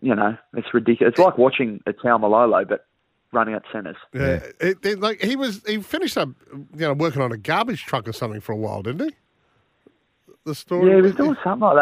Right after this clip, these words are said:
Speaker 1: that. I
Speaker 2: Yeah.
Speaker 1: know what, in twenty nineteen, he was only part-time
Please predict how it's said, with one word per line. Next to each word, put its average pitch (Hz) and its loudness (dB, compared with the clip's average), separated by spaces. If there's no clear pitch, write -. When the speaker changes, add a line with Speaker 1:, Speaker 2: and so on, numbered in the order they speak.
Speaker 1:
that. 135 6
I 151 4
Speaker 2:
Yeah. 180 4
Speaker 1:
know 151 -2
what, 156 -6
in 160 -6
twenty 170 0
nineteen, 131 2
he 135 0
was 127 2
only 113 0
part-time 113 -2